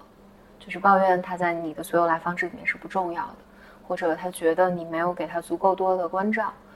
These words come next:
然后这个叫，他叫，呃，就叫 triangle theory，就是三角形理论。嗯，就是说你，你去看人，人在人际关系的模式里面是非常的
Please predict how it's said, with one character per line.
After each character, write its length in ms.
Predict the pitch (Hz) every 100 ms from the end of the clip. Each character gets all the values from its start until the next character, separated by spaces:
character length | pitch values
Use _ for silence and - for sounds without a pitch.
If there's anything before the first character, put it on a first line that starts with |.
| - - - -
然 100 | 175
后 140 | 214 208 -
这 160 | 254 247
个 120 | 202
叫， 280 | 196 190 175
他 120 | 196
叫， 500 | 196 208 190 180 170 -
呃， 260 | - 165 165 160 - - - - - - - -
就 100 | -
叫 260 | 170 170 160
triangle 580 | - - 175 214 202 180
theory， 380 | - 170 156 - -
就 140 | - 165
是 100 | 175
三 180 | 190 196
角 160 | 151
形 240 | - 165 180
理 80 |
论。 200 | 175 180 - - - - - - - -
嗯， 360 | 175 175 170 - -
就 140 | 262
是 60 | 254
说 120 | 285
你， 160 | 262 202
你 60 | 185
去 120 | 240
看 200 | 285 240
人， 180 | 180 -
人 300 | 175 170 208
在 220 | 277 254
人 240 | 180 156 190
际 120 | 226
关 220 | 214 220
系 140 | 226 214
的 80 | 180
模 180 | 165
式 200 | 175 -
里 120 | 233 160
面 220 | 151 156
是 160 | 170
非 160 | 175 208
常 280 | 202 175 170
的 280 | 180 175